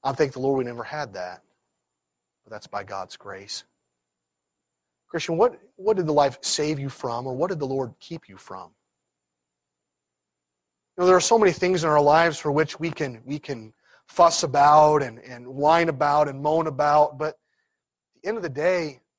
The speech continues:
we have so much to thank the Lord for, for saving us, uh, for bringing us up out of that miry pit, out of that miry pit and setting our feet upon a rock and establishing our going. The salvation that we have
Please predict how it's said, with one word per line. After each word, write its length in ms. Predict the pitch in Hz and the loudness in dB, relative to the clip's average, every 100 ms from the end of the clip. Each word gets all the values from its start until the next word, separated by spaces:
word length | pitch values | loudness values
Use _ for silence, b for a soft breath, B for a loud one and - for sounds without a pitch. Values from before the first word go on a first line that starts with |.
| _ _ _ _ _ _ | _ _ _ _ _ _
we 100 | 185 | -10
have 140 | 143 | -8
so 300 | - - 180 | -6 -6 -6
much 380 | 180 156 - - | -6 -8 -10 -16
to 100 | - | -20
thank 320 | - 135 139 _ _ _ | -18 -18 -18 _ _ _
the 60 | 139 | -12
Lord 300 | 117 113 113 | -8 -8 -10
for, 500 | - - 113 101 - _ _ _ _ _ _ _ _ | -14 -18 -14 -16 -16 _ _ _ _ _ _ _ _
for 100 | 147 | -6
saving 680 | - - 165 180 185 190 175 | -4 -4 -2 -2 -2 -6 -2
us, 560 | 151 156 160 - - - _ _ _ _ _ _ - | 0 0 0 -6 -8 -12 _ _ _ _ _ _ -20
uh, 240 | - - | -20 -20
for 300 | - - 143 b b b _ | -10 -4 -4 b b b _
bringing 280 | 185 214 190 | -2 0 -2
us 180 | 170 | 0
up 140 | 175 165 | -2 0
out 160 | 160 175 | 4 4
of 60 | |
that 160 | 156 131 | 4 0
miry 380 | 131 135 151 151 | 0 0 2 -2
pit, 340 | - 156 - - | -4 -4 -6 -2
out 160 | 151 156 | 0 2
of 80 | 143 | 2
that 160 | 139 | 0
miry 280 | 123 160 160 | 4 4 4
pit 200 | - 165 | 0 -8
and 120 | 147 | -8
setting 200 | - 185 | -4 -4
our 100 | 160 | -4
feet 200 | - 165 | -6 -6
upon 240 | 151 - 135 | -6 -6 -10
a 60 | |
rock 360 | 123 131 143 143 | -2 2 2 -2
and 100 | 123 b b - | -12 b b -6
establishing 760 | - - 143 165 180 175 180 | -2 -2 0 0 0 -2 -4
our 180 | 135 120 | -6 -8
going. 460 | - 123 139 156 123 _ _ _ _ _ _ _ _ _ | -8 -4 -4 -8 -18 _ _ _ _ _ _ _ _ _
The 60 | 151 | -4
salvation 640 | - 185 170 180 226 - | 4 4 6 6 4 2
that 100 | 196 | 0
we 100 | 180 | 0
have 520 | 165 180 190 190 139 | 2 4 6 4 0